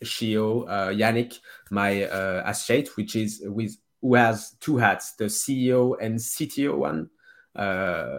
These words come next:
and me, who is more of the C M O account manager. Uh, and so we are two. We are basically two, and we are very lucky. We have the diggers. We have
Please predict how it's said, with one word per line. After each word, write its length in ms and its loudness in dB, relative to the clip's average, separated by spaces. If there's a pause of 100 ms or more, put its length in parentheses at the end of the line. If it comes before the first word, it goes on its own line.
and 400 2
me, 320 4
who 160 2
is 180 -2
more 260 4
of 80 -4
the 280 -2
C 300 0
M 120 4
O 440 2
account 420 -2
manager. 560 -2 (400)
Uh, 520 -4 (100)
and 360 0 (280)
so 240 4
we 160 2
are 140 4
two. 280 0
We 200 -2
are 260 0
basically 320 -2
two, 160 -4
and 180 2
we 80 6
are 280 4 (100)
very 240 6
lucky. 400 -2
We 80 -2
have 160 -2
the 120 -6 (240)
diggers. 560 2
We 100 0
have 200 -2